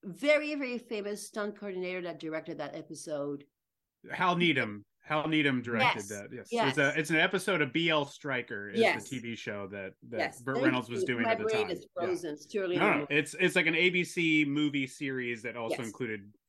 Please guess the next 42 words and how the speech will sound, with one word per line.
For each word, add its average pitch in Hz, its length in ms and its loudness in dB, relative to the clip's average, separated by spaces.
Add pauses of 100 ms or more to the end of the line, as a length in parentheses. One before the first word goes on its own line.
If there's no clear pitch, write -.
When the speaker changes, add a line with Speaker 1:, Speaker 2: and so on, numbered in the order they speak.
(220)
Speaker 2:
Kojak 131 580 0
and 113 120 -6
Columbo 113 640 -2
and 101 120 -8
then 98 200 -10
B 110 180 -8
L 98 140 -8
Stryker. - 500 -16 (300)
Speaker 1:
And 240 280 2
that 285 160 6
was, 339 220 6
that, 269 160 2 (140)
that 269 140 2
was 320 200 2
very 294 360 -2
special 262 500 -8
to 240 120 -6
me 175 140 -2
because 190 580 -4
I 214 140 0
am 233 160 0
the 196 100 -4
biggest 226 380 -6
klutz 214 480 -4
in 196 100 -4
the 185 80 -4
world. 156 500 -4
I 190 120 2
hate 214 220 -2
sports. 185 440 -2 (240)
Speaker 2:
<laughs> - 160 -12
Speaker 1:
I'm 190 140 2
really 233 220 4
bad 175 280 0
at 170 100 -2
it. 180 220 -2
And 190 100 -4
I 202 120 2
was 240 160 0
always 247 260 -2
the 208 100 -6
last 202 460 0